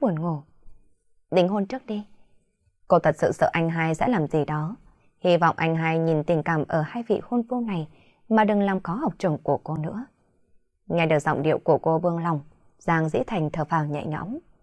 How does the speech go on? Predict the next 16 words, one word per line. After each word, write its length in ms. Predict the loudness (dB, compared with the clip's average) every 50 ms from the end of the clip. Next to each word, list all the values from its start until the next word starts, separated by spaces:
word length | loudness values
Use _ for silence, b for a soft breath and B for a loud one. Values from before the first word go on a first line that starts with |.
| _ _ _ _ _ _ _ _ _ 0
"Vậy 120 | 0 0 2
cũng 140 | 2 -2 -2
được." 200 | -2 -4 -6 -8 _ _ _ _ _ _ _ _ _ _ _ _ -20 -20 _ -20 -20 -8 -2
Anh 260 | 0 2 2 2 2
lật 100 | 2 0
người 180 | 0 0 0
lầm 220 | 0 0 0 -2 -4
xuống 320 | -4 -4 -6 -4 -4 -6 -6
rồi 200 | -4 -4 -2 -2
nhắm 220 | -2 -2 -4 -4
mắt 220 | -6 -6 -8 -8 -6
ôm 160 | -4 -4 -4
cô 180 | -4 -4 -6 -6
vào 260 | -6 -6 -6 -6 -8 -6
trong 220 | -8 -6 -6 -4
ngực. 140 | -4 -6 -6